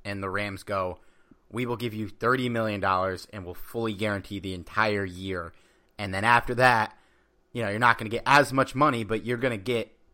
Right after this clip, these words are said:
the expected contract that you want at that price range. I, he, if they throw thirty million dollars guaranteed in his face for the first year, he will never say no to that. I can't imagine a world, unless the rest of the contract is, like, ten a year. The, so his six point nine million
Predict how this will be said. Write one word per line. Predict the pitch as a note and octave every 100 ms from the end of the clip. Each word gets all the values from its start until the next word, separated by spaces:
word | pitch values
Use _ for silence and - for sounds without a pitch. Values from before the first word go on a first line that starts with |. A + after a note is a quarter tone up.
| -
the | G#2+ A2+
expected | G#2 - B2+ A#2+ A2+ -
contract | A2+ G#2+ - G2+ G2
that | F2+
you | G2
want | F#2+ G2+ G2 -
at | G2+
that | G2 -
price | - G2+ -
range. | F2 D#2+
I, | - B2 - - - - _ _
he, | G3+ A3 - -
if | D3+
they | - G#3+
throw | G3+
thirty | F3 E3+ D3+
million | C#3+ C3+
dollars | B2+ A#2+ -
guaranteed | A#2 G#2+ A2+
in | G#2
his | F#2+
face | A2 G2
for | F#2
the | -
first | F#2+ F2+
year, | F#2+
he | F2 A#2+
will | G2+
never | G2 F#2+ G#2 G2 G2+ F#2+ - _ _
say | - G#2
no | F#2 F2+
to | E2+
that. | F2 E2+
I | G#2
can't | - C#3 C3+ A2+
imagine | A2 A2+ F#2+
a | G2+
world, | F#2+ G2
unless | G2 G#2 -
the | G#2
rest | G#2 G#2
of | G2
the |
contract | F#2 G2+ F#2+ G2 F2
is, | F#2+ -
like, | F#2 - -
ten | B2
a | G#2
year. | F2 D#2+ D#2 - - - - -
The, | - C3+ - _ _ _ _ _ _ - - - - _
so | -
his | E3+ A3+
six | - - -
point | - F#3
nine | D#3 D3+ C#3
million | C#3 B2+ A#2 G#2